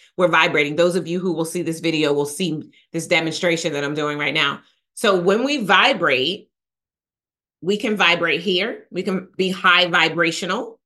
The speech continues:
or we can be low vibrational, and we can vibrate down there.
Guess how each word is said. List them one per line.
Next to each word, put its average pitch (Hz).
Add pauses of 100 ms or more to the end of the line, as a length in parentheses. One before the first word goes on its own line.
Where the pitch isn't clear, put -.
(380)
or 190
we 202
can 208
be 208
low 208
vibrational, 151
and 143
we 156
can 165 (200)
vibrate 160
down 156
there. 151